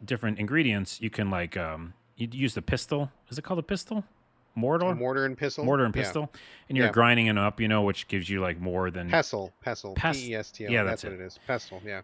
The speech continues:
Speaker 1: So you're using that, grinding up the ingredients, putting them in the cauldron. You're actually doing all these movements with the mouse, right? So you're stirring it and stuff like that.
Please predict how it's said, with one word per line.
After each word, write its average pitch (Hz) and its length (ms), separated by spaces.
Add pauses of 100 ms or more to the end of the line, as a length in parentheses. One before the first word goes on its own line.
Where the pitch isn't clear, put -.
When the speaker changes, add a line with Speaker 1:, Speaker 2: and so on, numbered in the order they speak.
Speaker 1:
So - 140
you're 147 100
using 165 260
that, 117 160
grinding 113 360
up 107 160
the 107 80
ingredients, 92 400
putting 135 220
them 113 120
in 101 40
the 104 140
cauldron. 95 400
You're 104 200
actually 131 400
doing 120 300
all 104 120
these 92 200
movements 95 460
with 95 120
the 85 60
mouse, 87 400
right? 85 200
So - 120
you're 85 80
stirring 90 460
it 87 60
and 87 120
stuff 85 160
like 87 120
that. 90 200